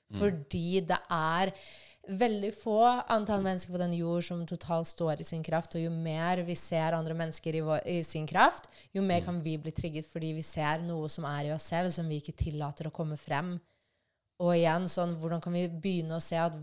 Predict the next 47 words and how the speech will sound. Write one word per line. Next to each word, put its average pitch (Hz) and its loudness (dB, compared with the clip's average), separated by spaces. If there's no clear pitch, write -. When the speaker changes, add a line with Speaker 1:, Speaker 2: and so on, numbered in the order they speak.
Speaker 2:
wow, 185 0
vi 180 -4
kan 196 0
hjelpe 202 -2
hverandre, 165 0
vi 185 -2
kan 190 0
inspirere 190 2
hverandre, 165 4
vi 196 2
kan 190 -2
trigge 190 -2
hverandre, 160 0
vi 196 0
kan, 202 2
Speaker 1:
Mm. - -16
Speaker 2:
det - 2
er 196 8
i-, 226 0
ikke 220 -2
noe 196 2
annet 175 2
som 180 -4
betyr 185 -4
noe 165 -2
enn 185 -2
at 185 -2
vi 175 -2
bare 180 0
tillater 160 -2
oss 233 2
og 185 -2
hverandre 170 0
å 165 -6
være 165 -2
seg 165 2
selv. 147 2
Og 196 -2
også 196 0
hvor 180 0
vakkert 175 -2
er 151 2
det 156 -10
ikke 170 0
at 165 -2
vi 175 -2
ser, 170 2